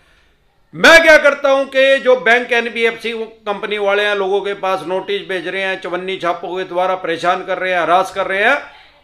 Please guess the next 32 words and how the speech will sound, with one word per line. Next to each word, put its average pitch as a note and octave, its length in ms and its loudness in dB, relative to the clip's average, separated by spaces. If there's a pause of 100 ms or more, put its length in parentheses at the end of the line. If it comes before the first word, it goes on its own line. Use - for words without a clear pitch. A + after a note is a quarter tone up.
(160)
और - 380 10 (380)
ज्यादातर D4+ 500 8
चवन्नी B3+ 380 0
छाप A#3+ 340 0
नब्बे A#3+ 300 6
परसेंट A3+ 440 -4 (400)
फेक A#3 340 6
नोटिस F3+ 340 -4
भेजते D3+ 320 -10
हैं, A#2+ 260 -10 (380)
और D4+ 220 10
जो D4+ 160 6
जेन्युइन D4+ 480 4
नोटिस D4+ 360 2
भी C#4 140 -6
भेजते B3+ 360 2
हैं, C4 60 0
उसमें A#3+ 400 -4
जानबूझ B3+ 540 4
के A#3 120 2
टिपिकल A#3+ 640 -2
लैंग्वेज G#3 380 -2
यूज F#3+ 200 -8
करते G3 240 -6
हैं, F#3+ 100 0
ताकि F3+ 400 -2
आम F3 200 -2
आदमी E3+ 280 -4
डर D#3+ 260 -2
और D#3 260 -4
घबरा C#3 240 -6
जाए। A#3 420 2